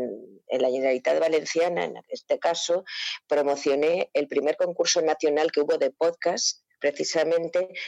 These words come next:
y se me ocurrió hacerlo de alguien que podía tener interés en, en grabar algo, que eran las bandas de música de la Comunidad Valenciana, sobre todo de la gente joven de las bandas de música.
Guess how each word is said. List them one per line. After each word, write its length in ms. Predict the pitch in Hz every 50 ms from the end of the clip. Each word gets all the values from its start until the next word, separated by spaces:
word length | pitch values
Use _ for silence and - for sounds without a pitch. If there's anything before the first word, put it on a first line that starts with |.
| - -
y 80 | -
se 160 | - - 165
me 100 | 143 147
ocurrió 320 | 143 - 147 147 - 160 190
hacerlo 560 | 202 202 208 202 202 190 185 175 175 247 240 - - - - - _
de 300 | - 160 156 156 147 147
alguien 400 | 151 160 160 156 165 190 190 185
que 120 | 185 185 170
podía 320 | 170 151 143 135 147 151
tener 300 | 151 151 165 160 156 156
interés 560 | 160 160 156 - 151 143 151 175 175 - - _ -
en, 280 | 156 156 151 151 139 -
en 140 | - 160 165
grabar 340 | 156 143 135 131 135 139 139
algo, 380 | 175 208 247 220 214 185 - -
que 80 | - 147
eran 260 | 143 160 180 196 202 - - - - _ -
las 220 | 147 156 147 123
bandas 340 | 143 151 156 156 175 190 170
de 80 | 180 175
música 360 | 165 165 160 - 175 - 190
de 80 | 185 180
la 100 | 165 147
Comunidad 380 | - 135 131 127 127 135 151
Valenciana, 640 | 160 160 147 131 123 123 - 143 151 147 131 117 - - _ _
sobre 240 | - - - 139 127
todo 180 | - - 139 156
de 80 | 175
la 100 | 170 156
gente 300 | 147 - 156 160 156 170
joven 420 | 165 - - - 226 226 190 143 131
de 80 | 135 127
las 140 | 131 135 131
bandas 320 | 143 135 131 135 135 -
de 100 | - 131
música. 540 | 151 160 156 - - 127 - - 127 110